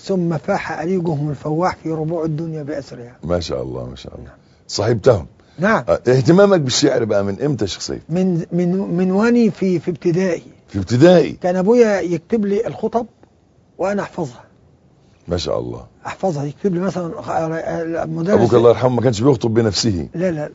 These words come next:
Speaker 1: بس كان يحب، يحب أهل العلم، يعني.
Speaker 2: آه، وك-، وكان له في الأدب.
Speaker 1: آه، وسيدي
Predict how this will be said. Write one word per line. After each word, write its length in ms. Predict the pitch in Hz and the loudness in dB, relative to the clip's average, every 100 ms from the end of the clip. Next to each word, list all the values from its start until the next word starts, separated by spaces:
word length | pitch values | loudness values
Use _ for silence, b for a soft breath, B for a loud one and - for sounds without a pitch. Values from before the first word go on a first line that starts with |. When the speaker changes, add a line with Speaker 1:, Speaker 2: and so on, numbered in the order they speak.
| - | -8
Speaker 1:
بس 260 | 160 147 | -8 -8
كان 320 | - 196 190 165 | -4 -2 -2 -6
يحب، 420 | 170 - 208 160 156 156 151 - | -10 -2 -2 0 -4 -4 -6 -8
يحب 360 | - - 160 | -8 -6 -4
أهل 200 | 175 139 | -4 -4
العلم، 320 | 151 139 151 143 | -6 -6 -6 -6
يعني. 200 | 127 113 | -8 -2
Speaker 2:
آه، 140 | 98 | 2
وك-، 360 | 85 87 87 - | 2 0 -4 -2
وكان 300 | 101 92 123 | -2 0 2
له 120 | 135 | 2
في 80 | 123 | 2
الأدب. 360 | 131 113 90 - - | 4 4 4 -2 -6
Speaker 1:
آه، 300 | 160 160 131 - | -6 -4 -6 -8
وسيدي 580 | 170 170 - 240 233 220 | -4 -4 -2 0 2 2